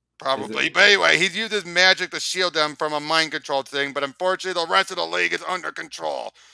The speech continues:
Speaker 1: Hero and villain alike. So Black Canary, Killer Croc, Black Manta, Firestorm, Orion, Blue Beetle, Omac, uh,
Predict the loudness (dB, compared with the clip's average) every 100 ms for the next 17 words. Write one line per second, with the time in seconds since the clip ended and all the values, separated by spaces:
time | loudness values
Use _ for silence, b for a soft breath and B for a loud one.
0 | b b _ _ _ -14 0 2 4 4
1 | 6 6 6 4 4 4 4 2 4 4
2 | 4 -2 -12 _ _ _ _ _ _ _
3 | _ _ _ _ _ _ _ _ _ _
4 | _ _ 4 6 8 8 8 4 0 4
5 | 4 6 4 2 2 2 0 2 4 6
6 | 6 4 4 4 4 2 2 2 2 2
7 | 6 8 6 2 -2 0 0 0 2 2
8 | 6 8 8 8 6 4 2 0 0 0
9 | 2 4 6 4 4 2 2 2 4 6
10 | 6 6 0 B B 2 6